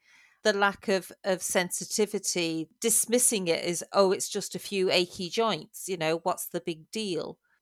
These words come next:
But certainly inflammatory arthritis, rheumatoid arthritis, being an autoimmune condition, it doesn't just affect the joints. And so it's a very invisible condition. And then,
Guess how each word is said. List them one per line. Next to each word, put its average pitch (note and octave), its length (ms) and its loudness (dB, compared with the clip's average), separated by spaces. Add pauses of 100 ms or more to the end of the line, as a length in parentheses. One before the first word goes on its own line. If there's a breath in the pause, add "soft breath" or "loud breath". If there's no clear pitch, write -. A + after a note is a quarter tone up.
(100)
But G#3+ 160 -2
certainly A#3 460 -2
inflammatory B3+ 680 0
arthritis, D#3+ 600 0
rheumatoid F#3+ 640 -2
arthritis, D#3+ 680 -2 (460)
being A#3 240 0
an G3 80 0
autoimmune F3 580 -2
condition, F3+ 380 -6
it - 180 -14
doesn't C#4+ 380 -8
just - 320 -6
affect - 340 -6
the F3+ 60 -12
joints. - 580 -4 (400 loud breath)
And G#3+ 180 -2
so C#4 120 0
it's B3 160 -2
a B3+ 40 0
very D4 320 -2
invisible B3 960 -2 (320)
condition. D#3+ 680 -4 (100)
And G3+ 160 -4
then, A3 300 -4